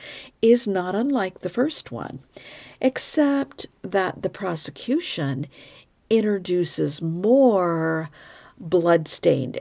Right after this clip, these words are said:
evidence. This time, they show the jury all the bloody papers written by Clara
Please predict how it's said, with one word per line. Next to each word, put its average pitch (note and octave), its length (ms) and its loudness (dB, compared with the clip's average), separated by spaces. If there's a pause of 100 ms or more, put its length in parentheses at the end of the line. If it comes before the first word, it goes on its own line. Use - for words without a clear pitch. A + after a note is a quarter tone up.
evidence. - 840 -2 (240)
This G#3 400 6
time, A2+ 640 -6 (180)
they F3+ 300 4
show A#3+ 400 4
the F#3+ 140 4
jury - 480 -10 (340)
all G3 420 2
the D#4 120 0
bloody A#3 400 2
papers A3+ 760 -2
written F3+ 480 2
by D#3 200 2
Clara D#3 680 -4